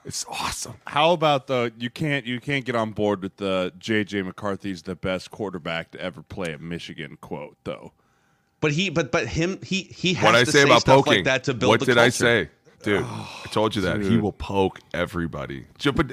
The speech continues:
Speaker 2: Uh,
Speaker 1: he might not mean that, though. There's times where he says things and you're like,
Speaker 2: <laughs> That's what
Speaker 3: Clearly
Speaker 2: I'm
Speaker 3: doesn't
Speaker 2: talking
Speaker 3: mean. Tom
Speaker 1: Hey.
Speaker 3: Brady, obviously, like,
Speaker 1: Clearly. That's why you have to look at him, Google, 'cause there's somebody that's really looking at that like, "Yeah, he's right." And you're like,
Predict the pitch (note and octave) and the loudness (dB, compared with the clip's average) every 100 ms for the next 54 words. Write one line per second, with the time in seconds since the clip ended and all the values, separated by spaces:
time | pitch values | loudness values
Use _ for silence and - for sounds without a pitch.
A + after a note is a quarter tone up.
0 | - G#2+ G#2 G2 F#2 - G#3+ G3 E3 C#3 | 2 6 10 10 8 6 4 4 2 4
1 | D3 C#3 F#2+ - C#2+ - - - D3+ - | 2 4 0 -2 -6 -10 -6 2 2 4
2 | C3+ D3+ B2+ A#2+ C3 - A#2+ - C#3+ B2 | 4 4 2 4 4 4 2 4 4 6
3 | A2+ A#2 A2 E4 - B3 A#3 C#4+ C4+ E3 | 6 6 8 8 10 10 10 8 8 6
4 | G3 - A#2 A#2 - G#3+ C4 - F#3+ C4+ | 2 2 0 -4 -2 0 4 4 4 2
5 | G#3+ C#3 A#2+ B2+ A2 A#2 A2+ A2+ _ _ | -2 -2 -2 -6 -6 -8 -8 -12 _ _
6 | _ _ - - C3 G#2+ F2 A2+ B2 C#3 | _ _ -4 4 6 6 6 2 6 6
7 | C3 C3+ B2+ - A#2 A#2+ A#2 G#2 G2 A#2+ | 6 6 4 2 0 0 0 -2 -2 -2
8 | A#2+ A2 C3+ C#3 - D#3 D#3+ D3+ B2 A#2+ | -2 -2 -2 0 2 2 4 2 2 2
9 | C3 A2+ A2+ - G2 G#2 F2+ D2+ - - | 2 2 -2 -2 -4 0 0 -2 -8 -12
10 | F#3 - - G2 A2 F#2 G2 F2 | -10 -10 -2 0 0 0 0 0